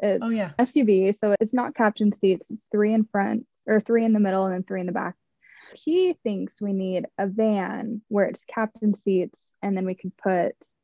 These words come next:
Speaker 1: my almost three-year-old, once the twins are born, in the back, but he can't buckle himself. He may be able to at that age. And so <laughs> we are going to battle <laughs> about the car situation. So what are your thoughts on that?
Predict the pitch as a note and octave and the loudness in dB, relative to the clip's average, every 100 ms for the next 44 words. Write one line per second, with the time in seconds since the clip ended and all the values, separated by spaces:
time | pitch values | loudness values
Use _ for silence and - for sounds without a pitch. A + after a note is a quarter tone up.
0 | _ F#3+ - G3+ F#3+ - - A3+ G3 F3+ | _ -6 0 0 0 -2 4 6 6 4
1 | E3 E3 F3+ - - G3+ - G3+ F#3+ F3+ | 0 -4 -6 -8 -6 -6 0 0 0 -2
2 | F3 F3+ G3 _ _ _ _ - A3 G3+ | -2 -2 -6 _ _ _ _ 4 6 8
3 | F#3+ F#3 - - _ - G#3+ G#3 A3 - | 6 2 0 -8 _ 0 0 2 -4 -2
4 | A3+ G#3+ G3 F#3 G3 F#3 F#3 F#3 F#3 A3 | -2 0 -2 -2 -4 -4 -4 -6 0 2
5 | G#3+ A3 A#3 A3+ B3 B3+ C4+ C4+ D#4+ F4+ | 2 0 0 -2 -4 -8 -8 -8 -10 -14
6 | _ _ _ _ - G#3+ A3 G#3+ A3 C#4+ | _ _ _ _ -4 -2 2 4 4 4
7 | - - _ - - _ - G#3+ G#3+ - | -2 -18 _ -20 -20 _ -4 0 0 0
8 | G#3+ G#3 B3 A3 G#3 - _ - A#3+ B3+ | -4 -2 0 0 0 -4 _ -4 -2 0
9 | C4 A#3+ A#3+ G#3 G3+ G3+ F#3 - A3 - | 0 0 -2 -2 -2 -2 -4 -4 -6 -6
10 | A#3+ - F4+ - D#4+ - - - C#4+ B3+ | -8 -4 -4 -4 -12 -12 -18 -10 -4 0
11 | A3+ B3 C4 A#3 B3 - G#3+ C4 G#3+ G3+ | 0 -2 -4 -4 -4 -6 -6 -2 -2 -2
12 | - G#3 G#3+ C#4 A#3+ C4+ D4+ D4 - G#3 | -4 -8 -6 -6 -4 -4 -2 -4 -4 -6
13 | F#3+ - G3+ G3+ - | -6 -8 -6 -6 -8